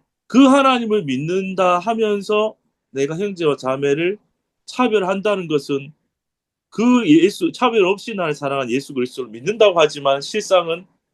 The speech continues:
거짓 믿음이 된다. 그런 논리거든요. 네. 그래서 여기 구 절에 보면은 "너희가 외모로 사람을 취하면은 죄를 짓는 것이니."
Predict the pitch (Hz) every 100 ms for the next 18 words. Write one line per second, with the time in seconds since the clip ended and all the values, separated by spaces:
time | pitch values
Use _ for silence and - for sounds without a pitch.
0 | _ - 151 220 214 160 123 107 95 113
1 | 107 98 95 95 95 87 _ _ _ _
2 | - 214 185 120 101 95 92 92 95 -
3 | _ _ _ - 101 104 _ _ _ _
4 | _ _ - 247 226 220 208 170 208 220
5 | 214 190 175 175 180 143 123 180 190 185
6 | 147 127 180 226 247 233 226 185 185 190
7 | 185 - - 160 156 139 123 131 139 120
8 | 104 _ _ _ - 139 143 175 175 131
9 | 123 120 131 131 110 104 107 120 107 98